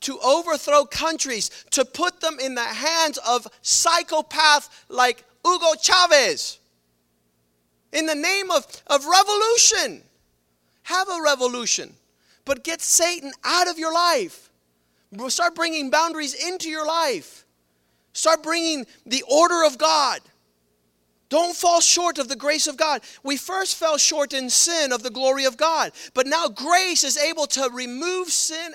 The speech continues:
out of our life. Don't fall short of the grace. We've already fallen short of the glory.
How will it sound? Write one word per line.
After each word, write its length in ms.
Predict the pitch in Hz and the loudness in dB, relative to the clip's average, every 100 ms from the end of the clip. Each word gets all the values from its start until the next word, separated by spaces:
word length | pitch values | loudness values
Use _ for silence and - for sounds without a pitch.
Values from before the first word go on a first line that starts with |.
| 233 | -4
out 160 | 269 311 | -2 -2
of 120 | 311 | -2
our 120 | 330 | 0
life. 560 | 381 427 427 196 - _ _ _ _ - | 0 -2 -4 -8 -16 _ _ _ _ -8
Don't 200 | 440 403 | -6 -4
fall 240 | - 240 196 | -2 0 0
short 280 | - 233 | -2 -4
of 60 | 202 | -4
the 80 | 180 | -8
grace. 600 | 190 240 381 403 - - _ _ _ _ _ _ _ | -4 -2 0 -2 -4 -8 _ _ _ _ _ _ _
We've 180 | 294 311 | -6 0
already 460 | 349 370 370 320 311 | 4 4 2 0 -2
fallen 340 | 302 311 302 | -2 -2 -2
short 300 | 277 285 285 | -6 -2 -2
of 80 | 302 | -4
the 80 | 330 | -8
glory. 580 | 359 392 392 294 151 | -4 -2 -2 -6 -10